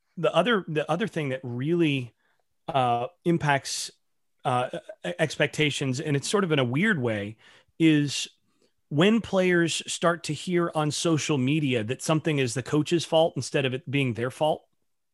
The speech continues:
Like, "Oh man, they're not using you right. Oh man, like,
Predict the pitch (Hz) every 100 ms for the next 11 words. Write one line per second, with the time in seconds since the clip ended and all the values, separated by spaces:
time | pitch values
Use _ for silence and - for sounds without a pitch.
0 | _ _ _ _ _ _ _ 139 139 151
1 | 135 131 123 143 135 131 127 147 160 131
2 | 143 147 131 120 113 98 107 - 160 135
3 | 143 143 151 143 123